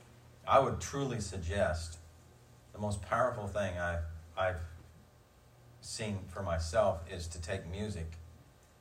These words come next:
and play that music twenty-four seven in your house. And I mean Christian music. And just let it, let it, it doesn't have to be blaring, just at a low, low tone and keep it playing. It just changes things,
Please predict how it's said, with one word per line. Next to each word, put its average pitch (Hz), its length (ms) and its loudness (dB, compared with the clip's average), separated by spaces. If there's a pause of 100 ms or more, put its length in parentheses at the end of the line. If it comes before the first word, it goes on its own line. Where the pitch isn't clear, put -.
(120)
and 98 160 -4
play 127 240 2
that 107 240 0
music 95 480 -6
twenty-four 117 500 -4
seven 92 360 0
in 82 140 0
your 78 100 -2
house. 80 400 -6 (560)
And 104 80 2
I 113 100 2
mean 104 160 -4
Christian 95 500 -6
music. 80 340 -6 (920)
And 101 120 -4
just 139 200 -4
let 131 160 4
it, - 100 -6 (320)
let 120 160 6
it, - 120 -2 (100)
it 156 120 -6
doesn't 131 220 -2
have 87 180 2
to 82 60 -6
be 87 120 -6
blaring, 82 560 0
just - 220 -10
at 123 120 -4
a 101 40 -4
low, 104 500 0 (1200)
low 110 200 2
tone 92 360 -2 (680)
and 87 120 -10
keep 90 200 -6
it 80 180 -8
playing. 82 220 0 (760)
It 101 100 -6
just 92 280 -8 (500)
changes 98 560 -4
things, - 440 -14